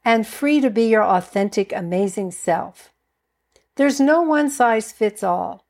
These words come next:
and whatever your dream is, is right for you. So dream big and bloom. Now, as you go, remember, you are capable of far more than you know.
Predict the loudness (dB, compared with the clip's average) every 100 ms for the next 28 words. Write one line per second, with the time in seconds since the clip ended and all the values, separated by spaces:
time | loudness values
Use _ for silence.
0 | _ _ _ _ _ -4 0 2 2 2
1 | 2 2 0 -2 -2 0 0 0 -2 -4
2 | -12 -8 -6 -4 0 0 0 -6 -8 -4
3 | -6 -6 -12 -20 _ _ _ _ -10 0
4 | 0 0 -6 -4 -2 -4 -4 0 2 4
5 | 2 0 -8 -10 -8 -6 -2 -2 -6 -12
6 | -20 _ _ _ _ _ _ _ _ _
7 | _ _ _ _ _ _ _ _ _ 0
8 | 4 4 2 0 -2 2 2 4 2 2
9 | 0 -2 -8 -12 -20 _ _ _ -2 2
10 | 4 2 0 0 -2 0 2 2 2 0
11 | -2 0 2 2 0 -2 -2 -2 -2 -2
12 | 0 0 -2 -10